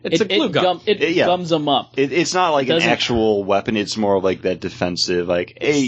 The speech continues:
Speaker 3: hey.
Speaker 1: the spider webs.
Speaker 3: Exactly. Um, and I'm assuming we'll see that come more into play over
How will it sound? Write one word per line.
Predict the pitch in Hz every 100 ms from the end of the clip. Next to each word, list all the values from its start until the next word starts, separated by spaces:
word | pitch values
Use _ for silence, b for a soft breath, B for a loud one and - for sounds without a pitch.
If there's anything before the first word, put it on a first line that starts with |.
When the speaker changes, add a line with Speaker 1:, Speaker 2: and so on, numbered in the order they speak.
| 127
Speaker 3:
hey. | - -
Speaker 1:
the | -
spider | - 277 139
webs. | 110 98 - -
Speaker 3:
Exactly. | 160 135 143 - 85 85 _ b b b b b
Um, | - 104 101 104 95 - _ _ _ _ -
and | 139
I'm | 151 156 143 104 -
assuming | 143 - 131 123
we'll | 113
see | 107 113
that | 104 -
come | 101 98
more | 95
into | 90 -
play | - 98 92 90 -
over | 95 90 90 87 85 85